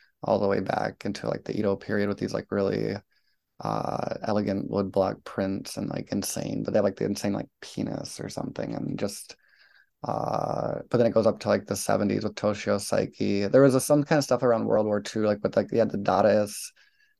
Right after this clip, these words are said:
and then the early German expressionists. At that same time, there was some stuff going in Japan, but it's really kind of hard to come by 'cause it was so out there. But it'd be, like, a lady with, like, a chainsaw on a bra on a, on, like, a unicycle. And it was just kind of this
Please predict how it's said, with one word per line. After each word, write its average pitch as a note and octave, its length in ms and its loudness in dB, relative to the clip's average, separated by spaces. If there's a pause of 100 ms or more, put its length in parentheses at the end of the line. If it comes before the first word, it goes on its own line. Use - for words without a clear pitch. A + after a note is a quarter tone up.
and A2 100 -2
then G#2 80 2
the G#2+ 140 2
early G#2 280 2
German G#2 280 0
expressionists. G#2 640 -2
At G2+ 60 0
that G#2+ 140 0
same A2+ 260 0
time, G#2+ 300 -2
there A2 100 2
was G2+ 100 -2
some G#2 120 -6
stuff A2 200 0
going A2+ 160 0
in G#2+ 100 0
Japan, G#2 420 -4
but G#2 100 -2
it's G#2 80 -10
really G#2+ 200 0
kind G#2+ 200 -4
of - 20 0
hard G#2 140 2
to G#2 80 -2
come G#2 240 -4
by G2+ 240 2
'cause G#2 160 -8
it A2 60 0
was A2 140 -4
so G#2 520 0 (640)
out G#2+ 180 4
there. G#2+ 160 4
But G#2+ 120 4
it'd G#2 100 2
be, A2+ 100 6
like, G#2 220 2
a A2 80 2
lady G2+ 260 2
with, G#2 140 -2
like, - 260 -2
a A2+ 80 -4
chainsaw A2 760 0
on - 120 -2
a - 60 -4
bra G2 520 2
on - 100 -4
a, - 120 -6 (520)
on, G#2+ 100 -4
like, - 200 -8
a A2 60 -2
unicycle. G#2+ 800 -2 (580)
And G2+ 200 0
it - 20 -4
was G#2 100 -4
just G#2 200 -4
kind A2 140 0
of G#2+ 60 2
this G#2 180 0